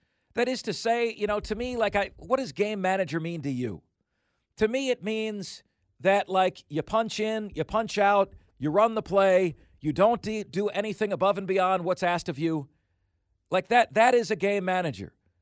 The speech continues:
Run the play, don't improv, you're not good enough to improv,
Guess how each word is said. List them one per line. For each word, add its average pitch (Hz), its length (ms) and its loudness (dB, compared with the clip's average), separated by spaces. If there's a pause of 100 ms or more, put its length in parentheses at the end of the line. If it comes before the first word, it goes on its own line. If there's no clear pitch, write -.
(120)
Run 226 220 0
the 240 60 -2
play, 202 540 4 (220)
don't 240 240 2
improv, 190 640 4 (180)
you're 131 80 -4
not 214 220 0
good 226 120 2
enough 214 200 0
to 202 120 -4
improv, 180 600 2